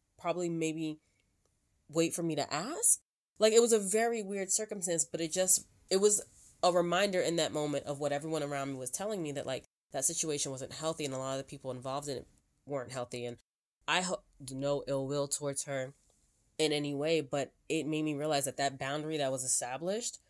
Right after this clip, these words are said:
was necessary, because even though I've moved on and, you know, I can think about the circumstance and be unaffected by it, like, I don't,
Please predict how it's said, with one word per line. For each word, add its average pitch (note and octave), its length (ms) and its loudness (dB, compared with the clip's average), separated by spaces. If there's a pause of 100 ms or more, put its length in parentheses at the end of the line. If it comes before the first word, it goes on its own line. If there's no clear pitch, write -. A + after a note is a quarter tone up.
(280)
was D3+ 220 2
necessary, - 720 0
because C#3+ 640 -2 (500)
even G3+ 340 4
though D3+ 420 6
I've B2 220 -8
moved D3 280 -4
on D3 280 -2
and, B2 280 -6 (240)
you D3+ 120 -2
know, B2 300 -2 (280)
I C#3+ 120 -6
can B2+ 340 -8 (140)
think E3+ 160 0
about D3 260 -2
the C3 60 -6
circumstance D3 680 -2
and A#2+ 240 -6 (400)
be E3 320 0
unaffected D3 640 -6
by F3+ 200 0
it, G#3+ 220 0
like, C#3 180 -2
I C#3 60 -4
don't, C#3 380 -4